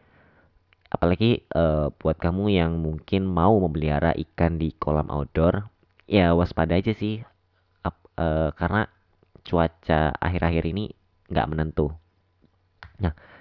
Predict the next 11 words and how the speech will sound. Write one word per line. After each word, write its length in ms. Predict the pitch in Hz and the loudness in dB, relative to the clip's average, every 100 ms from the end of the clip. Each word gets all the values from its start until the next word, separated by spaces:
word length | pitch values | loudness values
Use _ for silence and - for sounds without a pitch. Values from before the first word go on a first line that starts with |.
| - | -6
kembali 240 | 90 87 | 2 4
ke 80 | 101 | 4
pertanyaan 480 | - - 82 82 65 | 0 0 0 -2 -2
awal, 320 | 80 78 78 | 0 0 -2
kenapa 240 | 92 101 | -4 -2
sih 160 | 104 - | -4 -6
kok 160 | 76 - _ _ - _ _ _ _ _ | -8 -10 _ _ -20 _ _ _ _ _
hujan 320 | - 90 80 | -2 0 0
ini 180 | 82 92 | 0 0
bisa 380 | 85 80 - 82 | 0 -2 0 0
bikin 720 | 71 - - 90 87 90 - | 0 -6 0 4 4 0 -4